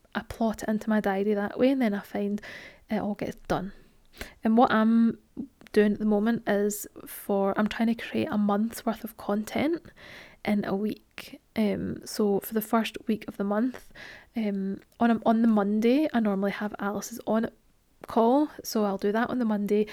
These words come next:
and then Tuesday, Wednesday, Thursday, Friday, I'll leave free to do content. So it'll be writing blog posts, recording podcasts, editing them, and then creating all the promotional material.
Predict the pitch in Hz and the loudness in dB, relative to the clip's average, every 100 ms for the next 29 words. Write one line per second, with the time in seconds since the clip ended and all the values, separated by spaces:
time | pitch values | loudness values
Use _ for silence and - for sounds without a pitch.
0 | - - - 226 214 202 - - 240 220 | -12 -18 -4 0 2 0 -4 -4 -2 0
1 | 220 214 208 208 196 - - 208 208 262 | 0 0 -2 -4 -4 -8 -4 -2 2 2
2 | 302 - - _ _ - _ - - - | 0 -4 -20 _ _ -20 _ -20 -18 -10
3 | - 240 208 202 - 226 214 - - 214 | 0 2 2 0 0 2 2 0 2 2
4 | 214 - _ _ _ - 208 196 - - | 2 -4 _ _ _ -2 2 2 0 -2
5 | 190 208 202 - - - - 123 - - | -2 -2 -4 -2 -4 -4 -4 -6 -6 -10
6 | - - - - - - - _ 208 202 | -18 -20 -20 -20 -20 -20 -20 _ 0 0
7 | 208 233 247 - - 226 226 226 214 - | -2 0 0 0 0 2 4 2 0 -2
8 | 214 208 202 196 - 220 - 220 214 - | -6 -4 -4 -4 -2 -2 0 0 0 0
9 | 214 208 220 220 214 208 202 196 226 196 | -2 0 0 2 2 2 0 0 0 2
10 | 208 208 208 208 202 - 220 208 185 - | 2 2 2 2 0 -2 0 0 -2 0
11 | 220 214 - 226 220 262 302 | 2 2 2 0 2 2 0